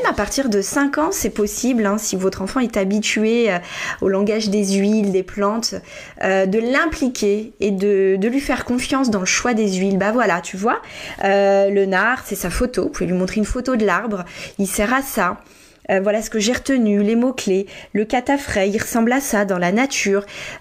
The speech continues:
Euh, voilà ses propriétés. Pareil pour le cèdre, et cetera. Et, euh, et du coup,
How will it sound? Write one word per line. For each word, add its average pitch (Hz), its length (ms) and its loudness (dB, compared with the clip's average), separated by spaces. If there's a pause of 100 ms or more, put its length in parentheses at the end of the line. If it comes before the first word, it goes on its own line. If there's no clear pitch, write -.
Euh, 180 140 2
voilà 196 220 0
ses 233 140 -4
propriétés. 254 680 0
Pareil 233 280 0
pour 269 160 0
le 262 60 2
cèdre, 202 400 0
et 214 80 -2
cetera. 226 560 -2 (400)
Et, 262 280 2
euh, 202 960 2 (100)
et 254 120 2
du 220 160 -2
coup, 285 240 -2